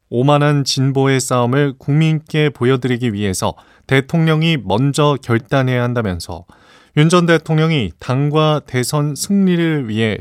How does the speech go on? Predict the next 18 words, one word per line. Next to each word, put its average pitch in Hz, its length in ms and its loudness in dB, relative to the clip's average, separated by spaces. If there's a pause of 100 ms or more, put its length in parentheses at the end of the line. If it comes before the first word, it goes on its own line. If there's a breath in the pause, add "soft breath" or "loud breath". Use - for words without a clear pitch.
결단해 131 580 -2
주실 110 280 -6
것을 131 520 -4
요청한다고 110 720 -4
주장했습니다. - 840 -10 (760 soft breath)
김 175 140 4
위원장은 175 420 2
또 104 320 0
그동안 180 400 2
미뤄왔던 156 880 0
여당과 147 800 0
대통령의 160 580 -2
관계를 120 500 -2
정상화하는 143 960 -2 (260 soft breath)
정당 139 540 -2
민주주의의 143 680 0
제도화를 131 760 -2
추진하겠다며 98 840 -4